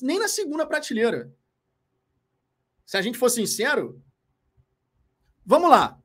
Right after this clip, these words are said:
Vamos fazer junto essa brincadeira aqui. Primeira prateleira. P R,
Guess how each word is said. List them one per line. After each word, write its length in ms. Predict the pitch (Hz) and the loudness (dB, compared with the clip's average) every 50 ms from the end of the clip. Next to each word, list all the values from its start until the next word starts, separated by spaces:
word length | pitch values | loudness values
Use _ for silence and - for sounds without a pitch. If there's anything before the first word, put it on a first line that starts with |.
| _ _ _ - | _ _ _ 0
Vamos 220 | 151 240 320 311 | 2 2 4 4
fazer 260 | 330 320 262 302 302 | 4 4 4 4 2
junto 240 | 247 240 254 240 226 | 2 0 0 0 -2
essa 160 | 220 - 226 | 0 0 0
brincadeira 440 | 208 214 214 214 220 190 190 196 190 | 0 0 0 -2 0 0 2 2 2
aqui. 280 | 190 190 - 139 - - - - _ _ _ - - _ _ _ _ _ _ _ _ _ _ _ _ _ | 0 -2 -4 -6 -6 -8 -14 -20 _ _ _ -20 -20 _ _ _ _ _ _ _ _ _ _ _ _ _
Primeira 360 | - 220 262 254 277 320 339 330 | -4 -2 2 4 6 6 6 4
prateleira. 720 | 330 311 311 302 - 277 240 220 180 143 120 101 101 - _ _ _ _ _ _ _ _ _ _ _ _ _ _ _ _ _ _ _ _ _ _ _ _ _ _ | 4 2 0 0 2 4 4 6 4 4 2 -2 -8 -14 _ _ _ _ _ _ _ _ _ _ _ _ _ _ _ _ _ _ _ _ _ _ _ _ _ _
P 80 | - 196 | -2 0
R, 460 | 214 247 285 262 285 294 285 285 - | 2 2 4 2 2 2 0 -6 -12